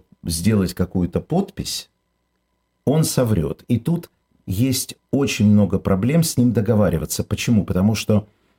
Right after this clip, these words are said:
м, ну, всё же было подписано о нерушимости границ и так далее. Вдруг возникла мысль. Я понимаю только одно. Он никогда не остановится,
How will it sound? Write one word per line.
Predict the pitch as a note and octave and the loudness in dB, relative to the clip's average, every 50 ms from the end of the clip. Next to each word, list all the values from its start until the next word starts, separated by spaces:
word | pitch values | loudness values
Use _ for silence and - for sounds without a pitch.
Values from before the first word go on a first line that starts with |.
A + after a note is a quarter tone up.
| _ _ - - | _ _ -10 -6
м, | - - D#2 C2 A1 - - - - - - | -4 -2 -2 -2 -2 -4 -6 -8 -10 -10 -8
ну, | - - - F#2+ G2 A#2 C3+ C3 - - - D2+ D#2 - - - - - - - - - - - - - F2+ | -6 -4 0 0 2 2 0 -2 -4 -8 -10 -10 -10 -10 -12 -16 -16 -12 -12 -12 -12 -12 -16 -18 -14 -14 -10
всё | - - C#3+ D3+ | -6 -6 -4 -4
же | C3+ A#2 | -6 -4
было | A#2 B2+ A#2+ A#2 | -4 -4 -4 -2
подписано | - - - - - D#3 D#3 - - - E2+ E2 | -2 -4 -4 -4 -6 -8 -8 -6 -4 -2 -2 0
о | D#2 | 0
нерушимости | D#2+ E2 F2 F#2+ F2+ - - G#2+ G2+ F#2+ F2 - - - E2+ | 0 0 0 -2 -4 -4 0 0 0 0 0 -2 -6 -8 -8
границ | D#2+ F2 F2 F#2 G#2 A#2 A#2+ A#2 - | -6 -4 -4 -2 -2 -2 -4 -4 -6
и | - | -12
так | - - - E2 - | -10 -10 -10 -10 -6
далее. | - A#1+ B1 - - - - - | -6 -4 -4 -4 -6 -8 -6 -4
Вдруг | B2+ D3+ - - | -4 -4 -4 -2
возникла | A2 G2 E2+ F#2+ F#2+ G2+ - - E2+ | -2 -2 0 2 0 0 0 -2 -2
мысль. | E2 C2+ B1+ - - - - _ _ _ - - - - | -2 -4 -6 -10 -14 -16 -16 _ _ _ -20 -20 -16 -8
Я | - F#2 F2 D3 E3+ | -4 0 2 2 2
понимаю | E3 D#3 B2+ B2+ A#2 A2 A2+ A2 G2+ | 2 2 2 2 2 2 2 0 0
только | - G2+ F#2+ E2+ - F2+ E2 | 0 -2 -2 -2 -2 -2 -2
одно. | D#2+ - - - - _ _ _ _ _ _ _ _ _ _ _ _ _ _ _ _ _ _ _ _ _ - | -2 -2 -6 -10 -10 _ _ _ _ _ _ _ _ _ _ _ _ _ _ _ _ _ _ _ _ _ -2
Он | B2 B2+ A#2+ A#2 A2+ A2 A2+ A#2 | 2 4 4 6 6 6 6 4
никогда | C3 D3 D3 - - A#2 G2+ F#2+ F#2+ E2 G#2 G2 F2 | 4 2 0 0 2 2 2 2 2 2 2 2 2
не | F2 F2+ E2+ | 2 2 2
остановится, | D#2+ - - - F#2 F#2+ G#2 A2+ - C#3+ C3 - - - C#3+ D3+ E3 | 0 -2 -2 0 2 2 2 2 2 0 -4 -6 -4 -4 -4 -4 -4